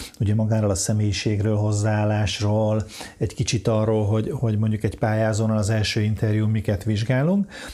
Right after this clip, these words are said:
és azt mondtuk, hogy a második interjún vizsgáljuk igazából a személyiség mellé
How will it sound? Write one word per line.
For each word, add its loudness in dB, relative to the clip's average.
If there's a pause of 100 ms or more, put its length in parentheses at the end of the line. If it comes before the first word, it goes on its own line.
(100)
és 0
azt 0
mondtuk, -2
hogy -2
a 2
második 0
interjún 0
vizsgáljuk 0
igazából 2
a 2
személyiség 0
mellé 2